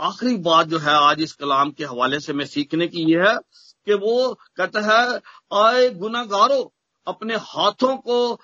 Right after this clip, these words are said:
साफ करो, और आए दो दिलों, अपने दिलों को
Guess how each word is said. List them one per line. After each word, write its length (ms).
साफ 640
करो, 480
और 180
आए 540
दो 360
दिलों, 500
अपने 440
दिलों 360
को 540